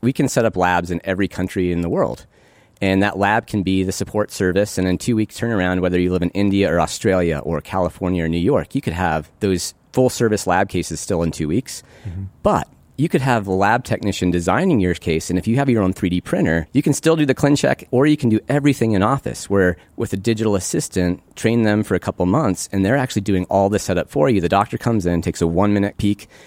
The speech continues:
Speaker 1: makes the final couple tweaks for the case. The digital assistant takes over, prints the trays, loads the brackets, and that's what we were doing this last couple of days, was we scanned patients in the morning,
Speaker 2: Yeah.
Speaker 1: designed the bite,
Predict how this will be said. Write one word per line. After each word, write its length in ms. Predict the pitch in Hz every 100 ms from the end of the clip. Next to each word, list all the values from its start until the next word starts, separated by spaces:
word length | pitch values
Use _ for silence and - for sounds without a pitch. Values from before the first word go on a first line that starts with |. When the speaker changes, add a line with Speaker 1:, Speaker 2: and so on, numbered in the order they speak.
| -
Speaker 1:
makes 180 | 98 -
the 80 | 95
final 340 | - 98 104
couple 220 | - 110 101
tweaks 300 | - 104 -
for 80 |
the 100 | 107
case. 420 | 101 85 82 - - -
The 100 | 104
digital 320 | 95 104 104 101
assistant 400 | - 101 95 -
takes 260 | 104 -
over, 220 | 98 92
prints 320 | 92 - 117 -
the 80 |
trays, 380 | 110 101 90 80
loads 240 | 92 98 -
the 80 |
brackets, 440 | 87 85 98 - -
and 80 | 107
that's 140 | 110
what 60 | 143
we 60 |
were 60 | 123
doing 300 | 127 120 123 -
this 220 | 110 -
last 180 | 107 -
couple 200 | 113 101
of 60 |
days, 240 | 92 98 87
was 200 | 80 - - - - -
we 80 | 120
scanned 400 | - 98 92 107
patients 340 | 107 123 123
in 100 | 143
the 60 | 156
morning, 440 | 90 85 95 143 -
Speaker 2:
Yeah. 220 | 123 104 87 - _
Speaker 1:
designed 420 | 113 101 98 117 151
the 60 |
bite, 340 | 127 95 107